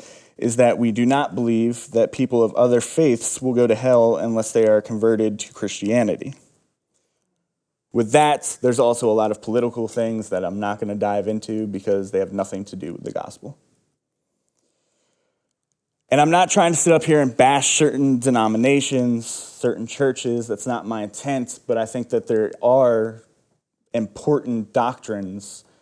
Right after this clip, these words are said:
and important core beliefs that we have to have. And the authority of Scripture falls as on the top three <laughs> on that.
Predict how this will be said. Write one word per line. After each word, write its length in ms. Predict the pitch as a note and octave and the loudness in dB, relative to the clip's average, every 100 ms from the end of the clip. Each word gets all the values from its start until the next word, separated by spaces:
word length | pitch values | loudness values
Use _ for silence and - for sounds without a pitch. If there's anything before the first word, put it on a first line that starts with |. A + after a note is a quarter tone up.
| _ - | _ -10
and 520 | G#2 G#2 G2 F#2+ F2+ | -4 -2 -2 -4 -6
important 600 | A2 - C3+ A#2 A2 A2 | -8 -2 -2 -2 -4 -12
core 300 | - C#3 C3+ | -6 0 0
beliefs 600 | A2+ G2+ G#2+ A#2+ A2+ - | 0 -4 -2 -4 -6 -8
that 140 | - G#2 | -4 -4
we 100 | G#2 | -4
have 260 | G2+ F#2+ - | -8 -10 -8
to 100 | - | -10
have. 400 | G2 G2 - - _ _ _ _ _ - | -8 -8 -10 -18 _ _ _ _ _ -8
And 420 | G#2 G#2+ G#2 G2 - _ _ _ _ _ _ | -4 -2 -2 -6 -10 _ _ _ _ _ _
the 280 | - G#2+ G#2 - | -6 -4 -4 -6
authority 480 | - B2 C3 A#2 G#2 | -4 2 2 2 -2
of 100 | G2 | -4
Scripture 600 | - B2 - G#2 G2 G2 _ _ _ _ _ - | -4 -4 -4 -6 -8 -8 _ _ _ _ _ -2
falls 480 | A2+ G#2+ G2 - - | 0 2 0 -6 -12
as 600 | G#2+ G2+ G2 A#2 - - _ _ _ _ _ _ _ _ | -8 -6 -8 -14 -20 -20 _ _ _ _ _ _ _ _
on 180 | - A2 | -6 -4
the 80 | G2+ | -6
top 460 | - A#2 - _ _ _ _ _ | -6 -6 -8 _ _ _ _ _
three 340 | - G2 - - _ _ | -10 -10 -10 -18 _ _
<laughs> 200 | _ - | _ -8
on 300 | D3+ C#3+ G2+ | -4 -2 -4
that. 380 | A#1+ - - | -8 -10 -20